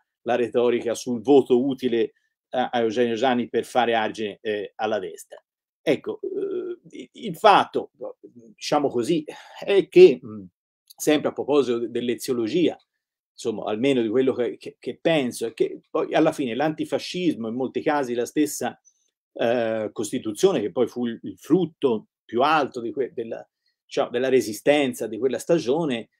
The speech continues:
è visto come un, ehm, diciamo, retaggio ideologico di un passato remoto, e ancor di più, cioè è visto,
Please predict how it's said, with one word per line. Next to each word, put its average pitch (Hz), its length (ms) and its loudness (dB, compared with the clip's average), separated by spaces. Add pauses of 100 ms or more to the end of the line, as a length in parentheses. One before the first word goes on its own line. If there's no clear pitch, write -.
(240)
è 202 220 4
visto 180 420 0
come 185 360 4
un, 180 320 2
ehm, 139 720 0
diciamo, 139 320 0
retaggio 170 440 2
ideologico 160 680 2 (120)
di - 220 0
un 151 80 2
passato 135 400 0
remoto, 113 420 -2
e 156 80 2 (220)
ancor 185 320 -2
di 180 80 -6
più, 175 240 -2
cioè - 240 -4
è 196 180 4
visto, 156 720 -6